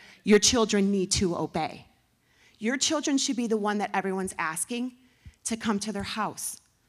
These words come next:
Your children should be the one that employers are saying,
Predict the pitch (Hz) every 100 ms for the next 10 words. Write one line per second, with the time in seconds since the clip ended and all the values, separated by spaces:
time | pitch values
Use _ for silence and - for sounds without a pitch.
0 | _ _ - 226 - 269 277 277 - 220
1 | 233 214 208 208 196 - 202 - 202 208
2 | 247 294 - 208 220